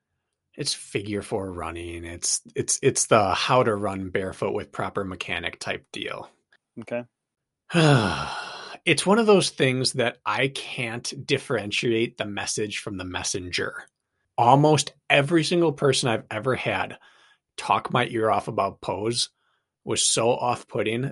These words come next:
Speaker 1: that I just couldn't even get behind it. <laughs> I mean, it's, it's about as negative as <laughs> I'm gonna get on here about it, but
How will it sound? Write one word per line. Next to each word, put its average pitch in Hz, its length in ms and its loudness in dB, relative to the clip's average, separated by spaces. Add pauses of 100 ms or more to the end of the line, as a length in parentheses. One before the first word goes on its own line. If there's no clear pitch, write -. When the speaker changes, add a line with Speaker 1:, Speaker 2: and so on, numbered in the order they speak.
(140)
Speaker 1:
that 120 180 -2
I 110 160 -6
just 110 260 -8
couldn't 117 600 -4 (140)
even 98 380 -6
get - 220 -10
behind 87 440 -8
it. - 200 -10 (400)
<laughs> - 400 -20 (600)
I 151 80 8
mean, 185 160 10
it's, 160 100 -6
it's 175 160 6
about 165 240 6
as 202 140 6
negative 135 400 6
as 104 80 -2
<laughs> - 0 -
I'm - 160 2
gonna 143 160 2
get - 260 -2
on - 140 -6
here - 240 -6
about 110 320 -4
it, 120 120 -2
but 127 200 0